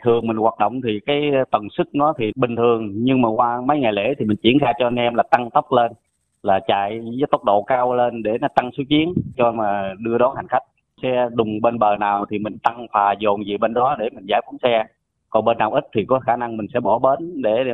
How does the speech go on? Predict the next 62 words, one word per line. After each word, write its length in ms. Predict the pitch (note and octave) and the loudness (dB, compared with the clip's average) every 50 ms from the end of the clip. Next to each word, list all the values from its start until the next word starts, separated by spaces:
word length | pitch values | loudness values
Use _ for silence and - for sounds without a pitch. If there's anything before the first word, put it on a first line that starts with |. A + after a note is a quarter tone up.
| A2+ - | 0 2
tăng 180 | A#2 A2 A2+ A2 | 2 2 4 2
về 120 | G#2 G2 F2+ | 2 2 2
cái 60 | A#2 A#2 | 4 4
bến 120 | A#2+ A#2+ A#2+ - | 4 2 2 0
mà 120 | - A#2 G2+ G2+ F#2+ F#2 | -2 0 0 0 0 0
lưu 120 | - A2+ | 0 0
lượng 200 | A2 G#2+ G2+ G#2+ G2+ | 0 0 -2 -6 -4
xe 60 | A2 A2 G#2+ G#2+ - | -4 -4 -4 -4 2
cao 280 | - A2+ A2 A2 G#2+ G2+ | 4 4 4 4 2 0
để 100 | - G2+ A2 | -4 -6 -6
mình 100 | B2 - _ | -6 -4 _
giải 140 | G2 F#2 - | -2 -2 2
phóng 140 | - B2+ B2+ - | 2 2 2 2
cho 120 | - A2 G#2+ | -2 -2 0
nó 100 | A2+ A#2 | 0 -4
làm 160 | A2 G#2+ G2+ F2+ - - | -6 -6 -10 -18 2 4
sao 100 | A#2+ G#2+ | 4 4
nó 60 | G#2+ | 4
nhanh 260 | A2 B2 A#2+ A2+ G#2+ A2+ | 0 -2 -2 0 0 0
nhất. 120 | B2 C3+ - _ _ _ _ | 0 -2 -4 _ _ _ _
Riêng 280 | G#2+ A#2 B2 B2 B2 | -2 0 0 2 2
bến 120 | A#2 C#3 - - | 0 0 -2 -2
Kinh 120 | C3+ A#2+ | -4 -2
Tắc 140 | B2 C#3 C#3 - | -2 -2 0 -2
của 60 | C3 | -2
mình 220 | A#2 A2 G#2+ G#2+ | 0 0 0 0
hiện 160 | G#2+ A2 A#2 | -2 -2 0
nay 200 | A#2+ A#2+ A#2+ A#2 | 0 2 2 2
mình 120 | A2+ A2 G#2 | 0 -2 0
đang 280 | G#2+ A2 A2+ A#2 A#2 | 0 0 0 -2 -2
là 140 | A2+ G#2+ G#2 G2+ G2+ - | 0 0 0 -2 0 0
hoạt 180 | A2+ G#2 - | 0 0 2
động 220 | - G2 F#2+ A2+ A2 | 0 -2 -2 0 -2
bình 140 | G#2+ G#2 G2 | -2 -2 0
thường 180 | G#2+ G#2 G#2 G#2 | 0 0 0 0
là 100 | G2+ G2 | -4 -2
hai 160 | - A#2+ A#2 A2+ - | -2 -4 -4 -2 -4
phà 100 | G#2 G2+ | -4 -4
một 120 | G2+ F#2 - | -4 -2 -2
trăm 140 | - A2+ A2+ | -2 -2 2
tấn. 300 | - A#2+ B2 C3+ D3+ E3 _ _ _ _ _ _ _ _ _ _ _ | 2 0 0 0 -8 -16 _ _ _ _ _ _ _ _ _ _ _
Trong 140 | A#2+ A2+ A#2+ | 0 2 2
đó 220 | A#2+ A#2+ C3 C#3+ C3 A#2+ | 4 4 2 2 0 0
có 100 | - C3+ | -2 -2
một 100 | C3+ B2+ - - | -2 -2 -2 0
phà 120 | A2 G2 F#2+ | 0 0 0
dự 120 | F#2+ G2+ G#2 - | 0 -4 -2 0
phòng 140 | A2+ G2+ F#2+ - - | -2 -2 -2 -2 -2
sáu 80 | C#3 | 0
mươi, 320 | C3+ C3 B2 B2 A#2+ A#2 G#2+ - _ | 2 2 2 2 0 -2 -6 -10 _
nếu 180 | - C3 C#3+ D3+ | -2 0 2 4
lưu 140 | C#3 B2 A2+ | 4 4 4
lượng 260 | G#2 G2 G2+ G#2 A#2 | 4 2 2 2 2
đông 240 | A2+ A2+ A#2 A#2 A2 G#2 | 2 2 0 -2 -6 -4
thì 80 | A2+ G2 | -4 -4
mình 120 | F#2+ F#2+ | -4 -4
sẽ 80 | G#2+ A#2 | -2 -2
đem 200 | A#2 A#2 A2+ A2+ G2+ | 0 0 -2 0 0
phà 120 | A2 G2 - - | 0 0 0 0
sáu 100 | C3 B2+ | -4 -2
mươi 220 | C3 A#2+ A#2 A2+ A2 | 0 0 0 0 0
ra 120 | A2 A2+ | 0 0